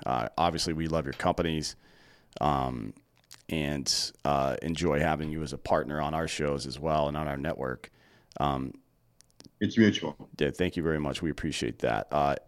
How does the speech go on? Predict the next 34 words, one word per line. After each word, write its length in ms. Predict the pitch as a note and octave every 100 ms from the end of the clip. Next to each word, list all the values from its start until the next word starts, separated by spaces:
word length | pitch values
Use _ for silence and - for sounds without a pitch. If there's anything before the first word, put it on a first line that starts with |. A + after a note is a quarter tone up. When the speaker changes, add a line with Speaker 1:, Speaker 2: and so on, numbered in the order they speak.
| - - - G2+
Speaker 1:
if 160 | G2+
you 60 | B2+
have 120 | B2+
anything 380 | A#2 G#2 A2 G#2
else 220 | G2+ F#2
to 60 | E2
share 320 | - G2+ G2
with 160 | F2+ D#2+
the, 320 | D#2 D2+ D2+ -
with 120 | E2
the 80 | F#2
audience 300 | F#2+ F2+ -
here 100 | F2
before 240 | E2 -
we 80 | E2+
get 100 | D2+
out 140 | E2+ E2
of 60 |
here, 180 | D2+ C#2+ - -
uh, 240 | C#2 C2 G#1 - -
have 200 | - C2+
at 180 | C#2+ G#1+
it. 100 | - - - - - - - - - - - - - -
Speaker 2:
The 120 | D4+
only 180 | C4+ C4
thing 220 | C4 G#3+
I 240 | F3+ E3 E3
like 280 | D#3+ D#3+ D#3
a 60 | C#3+
John 320 | C#3+ C3 B2+
Adams 640 | A#2 A#2 A2+ G#2 - -
quote 420 | - B2 A2 G#2 -
that 220 | G#2 F2+
he 200 | A2